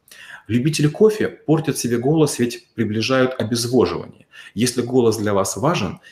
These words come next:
пейте кофе некрепким и добавляйте побольше молока, а еще лучше сливок. Алкогольные напитки расширяют сосуды и приводят к отекам. Голосовые связки набухают и натруживаются больше. Голос становится хриплым. Неумелое обращение со звуками,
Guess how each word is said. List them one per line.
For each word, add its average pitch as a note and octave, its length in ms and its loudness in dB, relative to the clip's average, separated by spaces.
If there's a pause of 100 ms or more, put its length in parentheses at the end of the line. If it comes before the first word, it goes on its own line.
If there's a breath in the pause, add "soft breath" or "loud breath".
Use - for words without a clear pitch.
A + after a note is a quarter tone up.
(120 soft breath)
пейте D#3 380 2
кофе B2+ 300 0
некрепким A#2+ 640 2
и - 100 -8
добавляйте A#2 440 2
побольше A#2 360 -2
молока, G#2+ 460 0
а F#2 60 -2
еще G#2+ 260 -2
лучше A#2+ 220 -4
сливок. - 520 -6 (360 loud breath)
Алкогольные D#3 560 4
напитки B2 480 -2
расширяют A2+ 680 0
сосуды G#2+ 680 -4 (280 loud breath)
и F3+ 80 -4
приводят C#3 380 2
к - 80 -2
отекам. - 460 0
Голосовые A2+ 500 0
связки C3 340 -2
набухают A#2 680 0 (260 loud breath)
и A#2+ 60 2
натруживаются A#2+ 720 2
больше. G2+ 560 0
Голос C3+ 400 -2
становится A2 580 -4 (280 soft breath)
хриплым. - 500 -4 (400 loud breath)
Неумелое D#3+ 440 6
обращение B2+ 580 0
со A2+ 140 -4
звуками, A2 480 -2